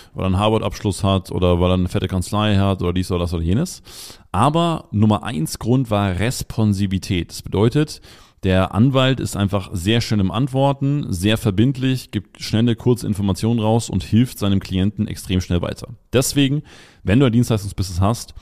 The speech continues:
unbedingt, ähm, über das Thema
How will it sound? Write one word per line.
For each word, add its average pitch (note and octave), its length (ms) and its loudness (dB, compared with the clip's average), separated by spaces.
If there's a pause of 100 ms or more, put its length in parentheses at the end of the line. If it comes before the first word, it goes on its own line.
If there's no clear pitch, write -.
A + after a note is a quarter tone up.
(360)
unbedingt, G2 720 2
ähm, E2+ 460 -2
über F2+ 240 0
das F2 180 -4
Thema E2+ 600 -2